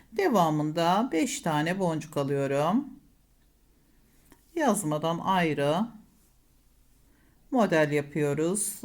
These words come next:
Ee, zaman zaman yorumlarda "Yazmadan ayrı model paylaşır mısınız?" diye, e, okuyorum yorumlarınızı arkadaşlar. Bugün de buna yer vermek istedim. Devamında dört zin-, beş tane boncuğumu sıkı bir şekilde kapattıktan sonra, e, dört tane zincir çektim.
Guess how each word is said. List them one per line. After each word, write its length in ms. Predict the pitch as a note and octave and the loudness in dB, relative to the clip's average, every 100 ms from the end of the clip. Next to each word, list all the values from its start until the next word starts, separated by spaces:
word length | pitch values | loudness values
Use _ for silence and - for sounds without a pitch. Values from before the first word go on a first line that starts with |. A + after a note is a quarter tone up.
| A3 | -2
Ee, 240 | G3 E3+ D#3+ | 2 2 2
zaman 360 | E3+ E3+ D3+ | 0 0 0
zaman 280 | D3+ D3+ D3+ | 0 -2 -2
yorumlarda 880 | F#3 F3+ D3+ D3 C#3+ C3+ D3 D#3+ A#2 | 0 -2 0 0 0 2 0 0 0
"Yazmadan 640 | E3+ D#3+ D3+ D3+ C#3+ D3 - | 0 0 -2 -2 -2 -2 -2
ayrı 300 | E3 D3+ D3 | -2 -2 -2
model 420 | D3 C#3+ D3 D3+ | -2 0 0 0
paylaşır 480 | D#3+ C#3+ C#3+ C#3+ F3 | -2 0 -2 -4 -4
mısınız?" 520 | C3 B2+ C#3+ C3+ C3+ | -4 -4 -6 -6 -4
diye, 280 | C3+ C#3 C#3+ - - - | -2 -2 -2 -12 -20 -12
e, 320 | - E3 C#3+ - | 2 4 4 2
okuyorum 500 | F3 - C#3+ C#3+ C#3 | -2 -2 0 0 -2
yorumlarınızı 640 | C#3 C#3 C#3 C3+ C#3 - | -2 0 2 2 0 -2
arkadaşlar. 760 | C3+ C3 C#3 D3 - A3 D4+ C4 | -2 -2 -4 -4 -2 -2 -2 -4
Bugün 220 | D#3+ C#3 | -4 -2
de 100 | D3 | -2
buna 160 | D3+ | -2
yer 280 | C#3 C#3 C3+ | 0 0 0
vermek 340 | C#3 C3+ C3+ C3+ | 0 0 -2 -4
istedim. 440 | - E3 F#3+ C4+ | -6 -2 0 2
Devamında 640 | D#4 B3+ E3+ D#3 D#3 G3 | 2 2 2 2 0 0
dört 240 | A#3 A#3 - | 0 0 -2
zin-, 300 | D#3 D3+ F#3 | -6 -2 0
beş 320 | A#3 - - | 0 -2 -4
tane 320 | E3+ C#3+ D3+ | -2 -2 -2
boncuğumu 420 | G3 F3 D#3 D3+ | -2 -2 -2 -4
sıkı 300 | D#3 - A3 | -6 -4 -4
bir 100 | F#3 | -4
şekilde 440 | - D#3 D3 C3 D3+ | -6 -6 -6 -6 -6
kapattıktan 720 | G#3+ G#3+ G#3+ A3+ - B3 A#3 | -2 -2 -2 -6 -2 0 0
sonra, 480 | A#3 F#3+ G3 C4 - - - - - | 0 -4 -2 -4 -8 -18 -20 -20 -6
e, 440 | G#3+ F#3 F3 E3+ F#3+ | 2 4 6 4 4
dört 300 | B3 D#4 - | 4 4 2
tane 380 | F3+ D#3+ F#3 B3+ | 2 2 2 0
zincir 400 | A3 F3 E3+ D#3+ | 0 0 0 -2
çektim. 600 | D3+ B2 - B2 C#3 | -2 -2 -2 -4 -4